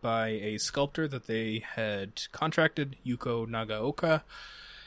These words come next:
And the Lachesis as a nun thing was, uh, Uchida's idea. So if you wanna thank anyone, thank Uchida. And then in terms of, so I forget if it was last episode or our Kuga episode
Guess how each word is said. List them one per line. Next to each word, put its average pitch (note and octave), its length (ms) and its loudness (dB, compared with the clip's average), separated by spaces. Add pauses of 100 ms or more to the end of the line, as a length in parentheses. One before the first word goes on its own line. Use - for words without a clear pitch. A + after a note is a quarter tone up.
(220)
And D3 720 6
the C#3 460 4
Lachesis C3+ 580 2
as C3 160 0
a B2 140 2
nun F3+ 300 6
thing G3+ 420 4 (220)
was, B2 520 0
uh, A2+ 280 0 (120)
Uchida's D3+ 440 4
idea. C#3+ 420 6
So A2 460 -2 (100)
if - 80 -14
you A#2+ 60 0
wanna A#2+ 180 2
thank C3 260 -2
anyone, D#3 380 0 (160)
thank A2 240 -2
Uchida. D#3 480 0 (680)
And D#3 280 6
then D3+ 440 6
in C#3+ 240 0
terms F3 440 2
of, C#3 320 0 (100)
so G#3+ 280 6 (420)
I D#3 120 6
forget F#3 260 4
if A3 140 2
it - 60 6
was C3 340 2 (200)
last D3 480 6
episode D#3+ 440 4
or A#2 260 -2
our A#2 140 2
Kuga D3 440 4
episode A#2 600 0